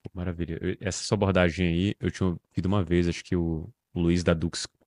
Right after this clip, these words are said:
comentou comigo uma época sobre isso, falou assim, "Pô, esses caras tão resolvendo um problema que ninguém tá vendo e tem essa pegada aqui, né? Se eles conseguirem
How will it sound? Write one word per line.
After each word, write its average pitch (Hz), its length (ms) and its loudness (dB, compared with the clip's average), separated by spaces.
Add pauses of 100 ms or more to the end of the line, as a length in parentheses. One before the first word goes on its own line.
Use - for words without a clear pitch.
comentou 104 420 2
comigo 101 340 0
uma 98 120 0
época - 180 -4
sobre 92 240 -2
isso, 82 120 -4
falou 90 120 -8
assim, 92 100 -12
"Pô, 92 140 -4
esses 82 120 -6
caras 85 220 -4
tão 95 80 -4
resolvendo 90 240 0
um 92 40 -4
problema 87 420 -2
que - 100 -10
ninguém 95 240 0
tá 127 140 0
vendo 104 440 -2 (320)
e 104 80 -4
tem 101 160 0
essa 104 180 -2
pegada 104 340 0
aqui, - 200 -6
né? 85 120 -2
Se - 140 -10
eles 90 200 -6
conseguirem 92 600 -2